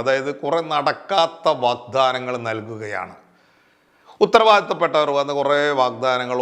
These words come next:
വോട്ടർമാർക്ക് കൊടുക്കുക. കാര്യം ഇതൊരു ചീപ്പ് ഏർപ്പാടാണ്, പക്ഷേ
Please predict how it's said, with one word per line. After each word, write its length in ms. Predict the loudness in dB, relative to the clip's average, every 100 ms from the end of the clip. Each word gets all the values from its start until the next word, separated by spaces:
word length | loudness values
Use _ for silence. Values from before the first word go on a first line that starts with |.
| -2
വോട്ടർമാർക്ക് 520 | -2 -6 -8 -10 -12 -12
കൊടുക്കുക. 320 | -12 -12 -14 -14 -18 _ _ _ 4
കാര്യം 320 | 6 4 2
ഇതൊരു 180 | 0 -2 -4
ചീപ്പ് 260 | -6 2 2
ഏർപ്പാടാണ്, 440 | 2 0 0 -4 -10 -8
പക്ഷേ 220 | -4